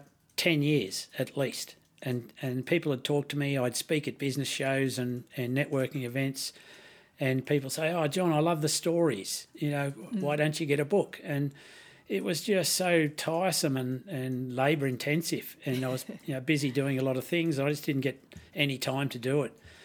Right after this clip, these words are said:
Speaker 1: So I came across one of my clients called Steve Foster, and he has a group called One Golden Nugget. I,
Speaker 2: Mm.
Speaker 1: there was a thousand people that have run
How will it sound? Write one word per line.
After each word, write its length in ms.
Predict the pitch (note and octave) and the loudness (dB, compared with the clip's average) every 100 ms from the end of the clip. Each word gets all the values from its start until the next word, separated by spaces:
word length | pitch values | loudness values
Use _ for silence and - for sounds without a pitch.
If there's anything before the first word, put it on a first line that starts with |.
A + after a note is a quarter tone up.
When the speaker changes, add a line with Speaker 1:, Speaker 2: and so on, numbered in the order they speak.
| - - - - | -20 -20 -20 0
Speaker 1:
So 160 | E3+ | 4
I 40 | D#3 | 4
came 220 | A#3 B3 | 4 2
across 380 | A#3 F#3+ D#3 D3+ | 6 4 4 2
one 160 | D#3 | 4
of 40 | D3 | 6
my 160 | D3 | 4
clients 440 | - D#3 F#3 F3 - | 4 4 4 2 0
called 240 | D3+ C3+ | 0 0
Steve 320 | - D3+ C#3 | 0 2 0
Foster, 540 | - D3 C#3+ - C3 - - - | 0 -4 -2 -4 -6 -8 -18 -10
and 140 | C3 A#2+ | -8 0
he 220 | D#3 D#3 | 0 0
has 280 | C3 D3+ B2+ | -2 -4 0
a 140 | B2+ - | -2 -4
group 260 | - C3+ C3 | 2 2 2
called 240 | C3 C3 | -2 0
One 220 | C3 C3 | 2 2
Golden 420 | B2 B2 A#2+ A#2 A#2+ | 2 0 0 -2 -2
Nugget. 340 | B2+ B2 A#2 _ - | -2 -2 -6 _ -8
I, 160 | B2 A#2+ | -4 -2
Speaker 2:
Mm. 160 | D#3+ C#3 - - | -4 -10 -20 -4
Speaker 1:
there 60 | C#3 | -2
was 80 | B2+ | 0
a 40 | |
thousand 680 | - - C#3+ C#3+ C3 B2+ A#2 | -2 0 4 4 2 0 -4
people 340 | C3 B2+ C#3 | -6 -6 -4
that 160 | B2 B2 | -4 -2
have 220 | A#2+ - | -4 -4
run 320 | C3+ B2+ B2 | -2 0 -2